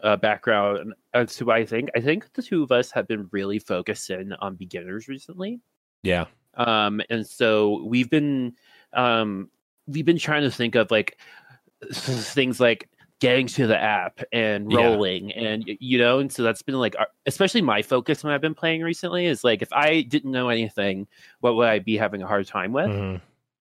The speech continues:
Speaker 1: So I think that definitely has something to do with what is going on, because it's like, I know exactly what to do until, like, level five or six, and then
Speaker 2: Right.
Speaker 1: everything after that's kind of a guess.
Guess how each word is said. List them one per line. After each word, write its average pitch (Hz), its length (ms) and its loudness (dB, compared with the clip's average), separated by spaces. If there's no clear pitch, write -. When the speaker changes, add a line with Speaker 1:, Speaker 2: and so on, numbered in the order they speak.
Speaker 1:
So - 140 2
I 143 100 6
think 175 160 -2
that 165 140 4
definitely 131 300 2
has 110 140 0
something 110 220 -8
to 101 60 -8
do 104 180 -2
with 98 180 -6
what 95 320 2
is 113 160 -2
going 107 300 2
on, 98 280 0
because 95 500 -4
it's - 200 -2
like, 143 320 2
I 131 140 2
know 131 180 4
exactly 120 420 0
what 131 160 0
to 131 100 -2
do 110 300 0
until, 113 400 -2
like, 101 420 0
level 104 220 0
five 90 260 0
or 104 80 -8
six, - 500 -6
and 120 120 0
then 113 80 4
Speaker 2:
Right. 120 100 4
Speaker 1:
everything 135 320 2
after 110 260 0
that's 120 240 2
kind 107 200 -2
of 95 100 -6
a 92 40 -8
guess. 85 440 -8